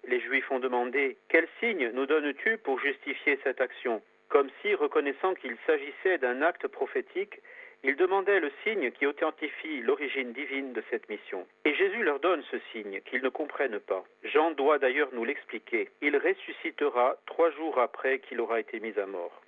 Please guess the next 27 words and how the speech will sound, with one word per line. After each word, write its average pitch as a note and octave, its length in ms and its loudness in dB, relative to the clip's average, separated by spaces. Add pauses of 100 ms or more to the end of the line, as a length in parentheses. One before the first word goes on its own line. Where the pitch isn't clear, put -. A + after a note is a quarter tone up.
(140)
Cet - 120 2
évangile A3 420 2
nous E3+ 180 0
offre F#3+ 200 2
un D3 100 4
enseignement D3 460 0
important D3 600 -2
à A2 100 0
nous B2 120 -4
qui A#2+ 140 -12
sommes C3+ 220 0
tentés D3+ 320 0
de C3+ 120 0
nous B2 100 -4
faire D3 260 2
une B2 120 -2
religion A#2+ 440 -2
sur - 180 -4
mesure, A2+ 460 -4 (580)
en A2 140 0
empruntant A#2 460 0
aux C3 80 4
besoins B2+ 520 0
de, A2+ 220 -2
à A2+ 100 2
différentes B2 420 -2
traditions B2 840 -2